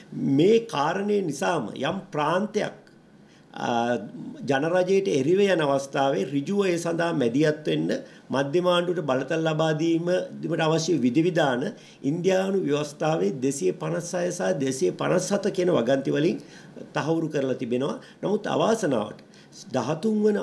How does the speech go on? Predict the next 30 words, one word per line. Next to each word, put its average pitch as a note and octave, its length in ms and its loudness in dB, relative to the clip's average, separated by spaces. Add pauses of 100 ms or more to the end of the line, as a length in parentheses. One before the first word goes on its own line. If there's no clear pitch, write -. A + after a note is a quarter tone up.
(140)
ආණ්ඩු C3+ 300 2
ක්‍රම F#3 160 -2
ව්‍යවස්ථා F#3 640 0
සංශෝධනය D#3+ 800 0 (440)
ඉන්දියානු F3+ 560 4
ව්‍යවස්ථාව E3 600 0 (100)
ස-, F#3 160 -6
අ, D3 280 -6 (200)
පදනම් F3 440 2
කරගෙන, F#3 360 0
අ, - 680 -4 (500)
සකස් D#3 420 -2
කළත් D#3 300 2 (260)
ඒ D#3+ 140 4 (100)
වැදගත් F3+ 500 0
වගන්ති E3+ 460 0
දෙකේ F#3+ 320 -2
තිබෙන D#3+ 300 -2
විධිවිධාන D3+ 580 2 (400)
අපේ F#3 260 2
ආණ්ඩු D3+ 300 2
ක්‍රම D#3 160 -4
ව්‍යවස්ථාවට D3+ 560 0
ඇතුළත් B2+ 360 -2
කිරීමට C3+ 400 0 (360)
ව්‍යවස්ථා D3+ 440 2
සම්පාදකයන් C3 760 -2
කටයුතු B2+ 360 -4
කළා C#3 280 2
නෑ. B2 160 0